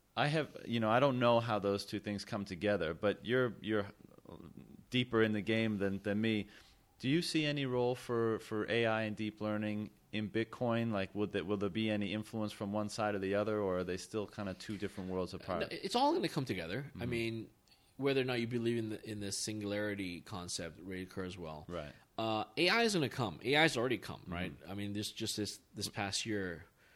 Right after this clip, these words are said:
Speaker 2: uh, the best Go player, uh, sorry, the best, uh, A I program for Go has beat the human
Speaker 1: Right.
Speaker 2: champion,
Speaker 1: Mm-hmm.
Speaker 2: world champion for Go. And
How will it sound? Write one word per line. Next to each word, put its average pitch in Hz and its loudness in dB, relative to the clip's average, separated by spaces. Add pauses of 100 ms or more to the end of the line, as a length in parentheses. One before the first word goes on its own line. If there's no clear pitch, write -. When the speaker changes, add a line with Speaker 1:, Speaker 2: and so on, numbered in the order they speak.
(380)
Speaker 2:
uh, 90 -8
the 110 -6
best 110 -2 (400)
Go 110 0
player, 85 -4 (100)
uh, - -12
sorry, 113 0
the 104 -4
best, 127 0
uh, 92 -2 (560)
A 113 -2
I 110 0
program 107 -4
for 98 -8
Go 110 0
has 92 -4
beat 101 -6
the 101 -10
human 90 -8
Speaker 1:
Right. 80 -4
Speaker 2:
champion, 110 -4
Speaker 1:
Mm-hmm. 92 -8
Speaker 2:
world 98 -4
champion 110 -6
for 85 -10 (100)
Go. 92 -4 (800)
And 98 -2